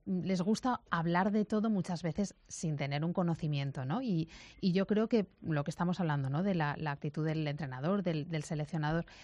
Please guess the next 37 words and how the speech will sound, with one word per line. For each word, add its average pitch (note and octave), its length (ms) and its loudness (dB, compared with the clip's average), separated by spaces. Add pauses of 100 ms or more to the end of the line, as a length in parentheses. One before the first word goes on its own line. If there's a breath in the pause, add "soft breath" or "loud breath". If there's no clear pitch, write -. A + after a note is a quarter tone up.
(360 loud breath)
eh, - 280 -10
muchas F3+ 340 2
veces G3+ 220 0
podemos F#3 360 2
no G3 180 4
compartir G#3+ 760 2
la D#3+ 180 2
decisión D#3+ 400 0
que F3 60 0
esa F#3+ 120 0
persona F3+ 300 0
acaba D#3 240 2
de C#3 100 0
tomar, F3 380 0
pero D3+ 160 2
desde D3 240 2
luego D#3 240 4
la F#3+ 80 6
ha F#3+ 40 2
tomado, G3 540 4 (140)
eh, - 180 -4
atendiendo E3 480 2
a G3 60 6
unas G#3 160 6
razones, F3+ 560 2
¿no? G#3+ 140 2
Y A3+ 100 2
a - 20 4
un E3+ 80 2
conocimiento. D#3 720 2 (320 loud breath)
Entonces, F#3 240 2
a F#3 60 4
veces G3 240 2
hay F#3+ 80 4
que G#3 80 4
hacerles G3 400 4
ver, G#3+ 180 4